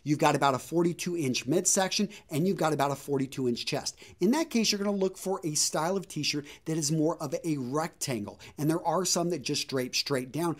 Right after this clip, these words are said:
Other ones, again, are gonna have more of an athletic cut. And so they're gonna come in more in the stomach area. Now let's talk about shirt sleeves. So instead of looking at the top of the shirt sleeve, look at the bottom of the shirt sleeve. And in general, you want something that's gonna be a bit shorter.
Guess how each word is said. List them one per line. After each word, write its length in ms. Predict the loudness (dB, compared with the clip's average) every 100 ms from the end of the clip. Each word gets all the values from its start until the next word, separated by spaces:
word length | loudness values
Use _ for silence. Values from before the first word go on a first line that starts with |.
| -8 -2
Other 180 | 0 4
ones, 220 | 6 6
again, 220 | 4 2
are 60 | 2
gonna 160 | 0
have 200 | -2 -2
more 160 | -2 -2
of 80 | 0
an 100 | -2
athletic 480 | -2 -4 -4 -6 -6
cut. 300 | -2 -2 -6 -10 -2
And 120 | 2
so 140 | 2
they're 220 | 2 0 2
gonna 180 | 0
come 240 | -2 -2 0
in 360 | 2 2 0 -4
more 320 | -2 0 0 0
in 140 | 0
the 80 | 0
stomach 400 | 0 0 0 0
area. 300 | -6 -8 -16 _ 4
Now 160 | 6 6
let's 160 | 4
talk 160 | 4 8
about 200 | 8 8
shirt 260 | 6 4
sleeves. 400 | 4 4 2 0 -10 -8
So 240 | 4 8
instead 240 | 8 4 0
of 80 | 0
looking 300 | 2 2 2
at 140 | 0
the 80 | -4
top 420 | 0 2 4 2
of 40 |
the 60 | -2
shirt 300 | 0 -2 -2
sleeve, 260 | -2 -4 -4 -12 -2
look 240 | 2 2 0
at 220 | -2 2 2
the 80 |
bottom 480 | 2 2 4 4 4
of 80 | 2
the 80 | 0
shirt 260 | 0 -2
sleeve. 280 | -4 -6 -6
And 100 | -2
in 160 | 0 2
general, 460 | 2 4 4 0 -4 -6
you 160 | -2 2
want 240 | 2 2
something 320 | 0 0 0
that's 160 | -2 -2
gonna 180 | -2 0
be 140 | -2
a 60 | -4
bit 300 | -4 -4 -2
shorter. 380 | -2 -2 -6